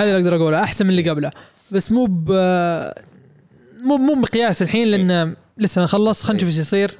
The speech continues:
Speaker 2: بالضبط.
Speaker 1: آه، حلو، الانتراكشن اللي كان مع سبايدر مان كان مرة حلو.
Speaker 2: يس.
Speaker 1: آه، أكثر كذا ما، ما، ما في ش-، ما في شيء أقدر أقوله، مثلًا، أقول إنه مميز في الكتاب.
Speaker 2: إيه.
Speaker 1: هذه، هذه مشكلة الكتابين هذول،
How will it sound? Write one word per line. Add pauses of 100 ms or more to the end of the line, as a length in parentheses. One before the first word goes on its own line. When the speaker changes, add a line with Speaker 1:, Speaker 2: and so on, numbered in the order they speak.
(100)
Speaker 2:
بالضبط. (580)
Speaker 1:
آه،
حلو،
الانتراكشن
اللي
كان
مع
سبايدر
مان
كان
مرة
حلو. (200)
Speaker 2:
يس. (140)
Speaker 1:
آه، (2250)
أكثر
كذا
ما،
ما،
ما
في
ش-،
ما
في
شيء
أقدر
أقوله،
مثلًا،
أقول
إنه
مميز
في
الكتاب. (240)
Speaker 2:
إيه.
Speaker 1:
هذه،
هذه
مشكلة
الكتابين
هذول،